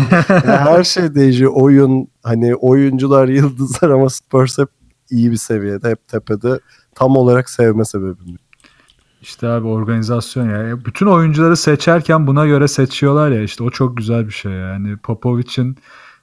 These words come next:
Speaker 2: mesela Popovic'in açıklamalarında şu olur hep yani. Oyuncularla konuşurken hani bu takas edeceği bir oyuncu olabilir, draft edeceği olabilir.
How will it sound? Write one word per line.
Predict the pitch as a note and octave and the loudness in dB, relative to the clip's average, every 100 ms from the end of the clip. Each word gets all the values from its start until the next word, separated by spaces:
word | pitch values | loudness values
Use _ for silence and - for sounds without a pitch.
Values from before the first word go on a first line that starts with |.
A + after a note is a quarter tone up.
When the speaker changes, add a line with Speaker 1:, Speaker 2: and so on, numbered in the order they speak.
| _ | _
Speaker 2:
mesela | A#2+ A#2 D3 | -6 0 0
Popovic'in | C#3 C#3 D3+ D3 C#3+ D#3 D#3 D#3+ | 0 -2 2 0 0 -4 -4 -2
açıklamalarında | C3+ - - C#3+ C#3+ C#3+ D3 | -2 -2 -2 2 2 2 0
şu | C#3+ D3 | -2 0
olur | C#3 C#3 | 0 0
hep | B2 - | -2 -2
yani. | A2+ G#2+ G#2+ | -4 -4 -4
Oyuncularla | A#2 A#2 A#2+ A#2 C3 C3 | -2 -2 0 0 2 2
konuşurken | B2+ C3+ B2+ - C#3 - | 0 -2 -2 -4 -4 -2
hani | A#2 A2+ | -2 -2
bu | A2+ - _ | -6 -10 _
takas | A#2 - A#2+ | -8 -6 -6
edeceği | B2 - B2+ A#2 | -6 -6 -6 -4
bir | |
oyuncu | A#2+ B2 A#2+ | -2 -2 -4
olabilir, | A#2+ A#2 A#2+ A2 | -4 -4 -6 -6
draft | A2+ A#2 - | -4 -6 -6
edeceği | A#2+ - B2 | -10 -8 -6
olabilir. | A#2 A2+ A#2+ | -6 -6 -8